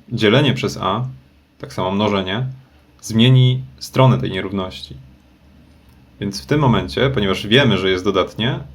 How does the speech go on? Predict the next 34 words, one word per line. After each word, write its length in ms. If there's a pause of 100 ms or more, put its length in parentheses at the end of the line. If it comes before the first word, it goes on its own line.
(180)
spokojnie 420
możemy 320
to 140
zrobić 520 (440)
i 240 (160)
wiemy, 240
że 100
ta 100
nierówność 400
jest 140
zachowana 400
dokładnie 540 (460)
w 80
ten 160
sposób. 480 (640)
Tak? 200
Co 140
dalej 260
można 280
zrobić? 360
No 60
to 100
podzielić 440
obustronnie 540
przez 520 (760)
dwójkę, 400 (200)
tak? 260
I 80
zobaczymy, 460
że 80
mamy 220
tutaj 380
jedną 360
drugą, 400